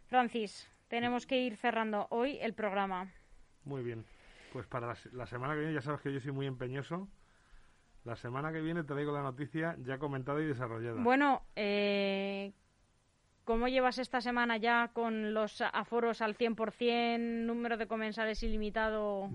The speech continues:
Speaker 2: Bien, es que yo creo que por fin las esperanzas se están cumpliendo. Ojalá y se cumplan.
Speaker 1: Y hay un noventa por ciento de población con una
Speaker 2: Sí.
Speaker 1: dosis, un setenta y seis coma uno por ciento con dos dosis.
Speaker 2: Y sobre todo han pasado más de quince días desde los botellones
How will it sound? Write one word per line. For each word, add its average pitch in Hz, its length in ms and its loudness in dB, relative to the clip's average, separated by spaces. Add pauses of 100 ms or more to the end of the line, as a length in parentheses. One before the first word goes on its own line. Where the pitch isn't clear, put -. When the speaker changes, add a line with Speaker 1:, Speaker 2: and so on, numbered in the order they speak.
(120)
Speaker 2:
Bien, 135 640 4
es 104 80 -2
que 147 100 2
yo 147 140 4
creo 160 160 4
que 151 160 4
por 113 160 0
fin 143 180 2
las 147 200 2
esperanzas 127 440 -2
se 135 80 -6
están 139 220 -6
cumpliendo. 120 560 -4
Ojalá 120 360 -2
y 139 60 4
se 135 140 0
cumplan. 123 400 2 (100)
Speaker 1:
Y 226 80 4
hay 240 140 10
un 311 60 8
noventa 262 320 8
por 214 120 0
ciento 214 280 2
de 214 60 4
población 208 600 2
con 220 200 0
una 202 520 4
Speaker 2:
Sí. 202 80 6
Speaker 1:
dosis, 247 420 0
un 247 80 0
setenta 226 400 0
y 214 80 0
seis 240 260 -2
coma 226 240 2
uno 220 260 2
por 208 120 -2
ciento 220 300 -2
con 214 160 0
dos 208 180 0
dosis. 220 600 -2
Speaker 2:
Y 127 80 -2
sobre 120 400 -2
todo 160 260 2
han 165 140 2
pasado 156 400 0
más 143 240 0
de 139 100 0
quince 135 380 -2
días 147 340 0
desde 117 300 0
los 110 180 -2
botellones 113 680 -2